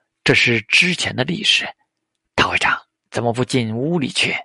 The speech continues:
外面这么冷。”看他春风得意的表情，听他说着跟自己刚才见到桥本太郎时一样的意思的话，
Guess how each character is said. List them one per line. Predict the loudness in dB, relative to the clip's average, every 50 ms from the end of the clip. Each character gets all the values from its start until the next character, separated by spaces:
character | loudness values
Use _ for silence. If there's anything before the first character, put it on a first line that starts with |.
| -10 _ _ _ _ _
外 | 0 0
面 | 0 -2 -4
这 | -2 -4 -4
么 | -2 -2
冷。” | -2 -2 -2 -4 -8 _ -20 -20 _ _ _ _ _ _ _ _ _ _ _ _ _ _ _
看 | 0 0 2 2
他 | 2 0
春 | 2 -2 -2 0
风 | 0 0 -2 -2 -2
得 | -2 -2 0
意 | 0 0
的 | -2 -2
表 | -2 -4 -2 -2 -4
情， | -6 -6 -6 -6 -6 -6 -8 -12 _ _ _ _
听 | -4 0 2
他 | 2
说 | 0 2 2 2 2
着 | 2 0 -2 -2 -6 -14 -16 -16 -2
跟 | -2 -2 -2
自 | 0 -6 -2 0 0 0
己 | 0 -2 -2 -2 -2 -2 -4 -8 _
刚 | -4 -4 -2
才 | -2 -4 -4
见 | 0 -2 -2 0 0
到 | -2 -2 -2 -4 _ _
桥 | -4 -2 -2 -2
本 | -2 -4 -6 -4
太 | -2 -2 -2 0
郎 | -2 -2 -2 -2
时 | 0 -2 -2 -2 -4 -10 -14 -10
一 | 0 0
样 | 0 0 0 -4
的 | -6 -6
意 | -2 0 0 0
思 | 0 -2 -4
的 | -8 -8
话， | -4 -4 -2 -2 -2 -4